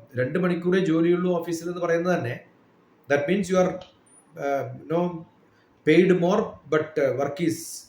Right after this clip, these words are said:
not given. Nobody will, ഇപ്പം ഞാനാണ് അങ്ങനെ ഒരു കമ്പനി ഓൺ ചെയ്യണമെങ്കിൽ, I will not make you to sit there for more years. I will find somebody else who can do multiple jobs parallel. ആണോ അല്ലയോ?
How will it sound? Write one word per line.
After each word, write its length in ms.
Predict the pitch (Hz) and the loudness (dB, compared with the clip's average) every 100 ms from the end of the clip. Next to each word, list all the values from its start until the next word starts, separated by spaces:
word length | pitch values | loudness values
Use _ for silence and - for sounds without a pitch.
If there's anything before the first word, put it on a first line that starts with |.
| - | -8
not 220 | 147 135 113 | -6 -6 -6
given. 180 | 107 - _ _ _ _ _ _ _ _ _ 147 | -8 -8 _ _ _ _ _ _ _ _ _ 0
Nobody 420 | 156 180 202 208 | 2 4 4 4
will, 160 | 196 | 4
ഇപ്പം 180 | 156 165 | 2 0
ഞാനാണ് 400 | 151 151 180 190 | 0 0 2 2
അങ്ങനെ 220 | 185 180 | 0 0
ഒരു 60 | 185 | 0
കമ്പനി 360 | 180 165 170 180 | 0 0 0 2
ഓൺ 220 | 170 165 | 0 0
ചെയ്യണമെങ്കിൽ, 460 | 175 165 147 131 | 0 0 -2 -2
I 160 | 127 135 | -2 -2
will 180 | 156 190 | -2 -2
not 320 | 226 220 180 - 175 | -4 -4 -12 -8 -6
make 340 | 160 165 180 | -4 -4 -4
you 80 | 170 | -4
to 120 | 170 | -6
sit 120 | 160 151 | -8 -4
there 120 | 170 165 | -4 -2
for 80 | 156 | -6
more 200 | 135 131 | -6 -10
years. 400 | 120 - - - _ _ _ _ _ _ _ _ _ _ - | -10 -14 -18 -20 _ _ _ _ _ _ _ _ _ _ -2
I 80 | 139 | -2
will 100 | 143 | 0
find 260 | 180 180 | 0 0
somebody 300 | 156 165 170 | 0 0 2
else 140 | 180 185 | 2 0
who 120 | - | -2
can 160 | 170 165 | -2 0
do 60 | 165 | 0
multiple 320 | 143 160 160 135 | 0 -2 -2 -2
jobs 260 | 120 - - | -2 -4 -4
parallel. 280 | 113 98 - - _ _ _ _ _ _ _ _ _ _ - - _ - | -6 -6 -12 -20 _ _ _ _ _ _ _ _ _ _ -20 -20 _ -2
ആണോ 160 | 160 180 | 2 4
അല്ലയോ? 240 | 123 95 | 2 -2